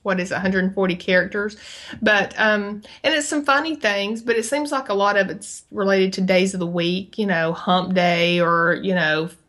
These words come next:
Friday reads or whatever. But, um, you know, things Lincoln didn't say, that was kind of funny. Um, and then just a lot of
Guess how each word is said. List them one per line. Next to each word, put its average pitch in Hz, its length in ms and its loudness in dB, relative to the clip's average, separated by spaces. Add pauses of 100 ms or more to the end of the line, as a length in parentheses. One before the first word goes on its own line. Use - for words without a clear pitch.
(200)
Friday 185 480 4
reads 175 720 -4
or 180 100 -2
whatever. 185 640 0 (320)
But, 196 340 2
um, 190 540 -4 (500)
you 247 120 -4
know, 202 120 4
things 233 400 0
Lincoln 202 640 2
didn't 196 360 2
say, 202 640 0
that 208 140 2
was 208 140 -8
kind 180 220 -2
of 180 100 -4
funny. 175 500 -6 (360)
Um, 196 580 -2 (1120)
and 233 360 -2
then 240 600 -4
just 294 260 -2
a 269 40 4
lot 247 320 2
of 226 140 2